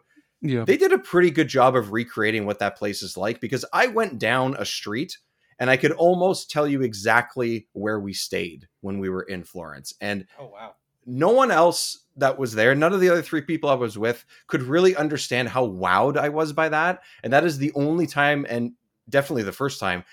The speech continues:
Speaker 2: that anything like that has happened to me, where I was just at awe, like, in awe of what these people created and how they recreated something like that.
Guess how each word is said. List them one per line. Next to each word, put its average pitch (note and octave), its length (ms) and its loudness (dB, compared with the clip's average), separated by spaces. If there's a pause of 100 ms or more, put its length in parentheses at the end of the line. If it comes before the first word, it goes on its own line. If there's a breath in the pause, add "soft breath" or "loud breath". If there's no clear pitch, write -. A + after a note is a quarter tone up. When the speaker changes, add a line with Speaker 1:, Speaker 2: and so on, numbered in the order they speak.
(100)
Speaker 2:
that A2+ 180 -2
anything C#3+ 380 0
like B2 160 -2
that A2+ 120 0
has F#2 120 -6
happened - 340 -6
to C#3 80 -8
me, D3+ 160 -6
where A#2 240 -2
I A2 140 2
was G#2+ 200 -6
just - 320 -10 (600)
at A#2 240 0
awe, A2+ 220 0 (100)
like, A#2 180 -4
in C3 160 -2
awe A#2+ 420 4
of G2+ 240 -6
what A2 440 -2
these G#2+ 220 -8
people A2 280 -8
created F2+ 580 -6
and F2 120 -16
how A#2 160 -4
they G#2 140 -2
recreated G2+ 760 -6
something A#2 340 -8
like A#2+ 200 -8
that. C3 260 -2